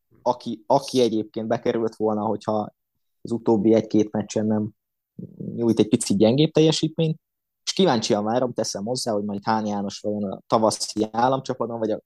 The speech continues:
Speaker 2: mit tudom én, a következő nyolc forduló után majd ott lehet-e.
Speaker 1: Azt nézem, hogy akkor ki az, aki duplázott?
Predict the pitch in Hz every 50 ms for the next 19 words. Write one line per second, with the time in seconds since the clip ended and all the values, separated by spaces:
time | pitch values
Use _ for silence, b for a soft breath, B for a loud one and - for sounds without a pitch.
0 | _ _ - - - - 120 117 - - 110 110 107 107 - - 147 143 135 139
1 | - 123 117 120 120 120 113 110 - - - 110 104 - 104 101 101 98 98 -
2 | 110 104 104 104 101 98 101 - _ _ _ _ - 101 - - 98 98 98 101
3 | - - 92 - - _ _ _ _ _ _ - _ _ _ _ _ _ _ _
4 | _ _ _ _ _ _ _ _ _ _ B B B B B B B B _ _
5 | _ _ _ _ 107 104 117 - - 117 123 131 107 143 147 147 147 120 107 117
6 | 120 120 117 123 120 117 - - - 120 117 120 117 110 - _ _ _ _ _
7 | b b b b b b _ _ _ _ _ _ _ _ _ _ - 139 135 123
8 | 110 120 110 113 - 117 98 110 104 - - 117 123 131 139 131 147 156 160 156
9 | _ - - -